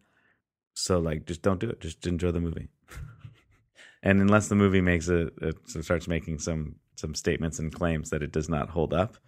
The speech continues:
uh, as the movie itself, like in Looper, that weird concept of death and how they still do it.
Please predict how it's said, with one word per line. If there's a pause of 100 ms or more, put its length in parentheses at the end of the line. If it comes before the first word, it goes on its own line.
(720)
uh,
as
the
movie
itself,
like
in
Looper,
that
weird (240)
concept
of
death
and
how
they
still
do
it.